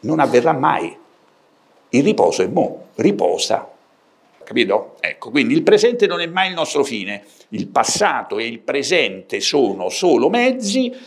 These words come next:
per un futuro, per il futuro, per l'avvenire. Così però, dice il grande Blaise, non viviamo mai,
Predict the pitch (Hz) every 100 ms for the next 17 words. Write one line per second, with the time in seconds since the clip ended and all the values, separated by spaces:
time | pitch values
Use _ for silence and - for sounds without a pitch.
0 | - _ - 240 247 247 - - 214 208
1 | - 240 - 92 - - _ _ _ -
2 | 208 220 - 214 190 - - - _ 139
3 | 151 190 196 196 113 - - _ _ _
4 | _ _ _ _ - 233 196 208 127 -
5 | 123 131 117 92 85 98 101 135 147 -
6 | - 101 127 131 - 104 - 123 123 117
7 | 101 90 117 110 95 87 - 107 117 117
8 | 143 226 247 165 214 285 220 196 190 208
9 | 202 120 101 113 120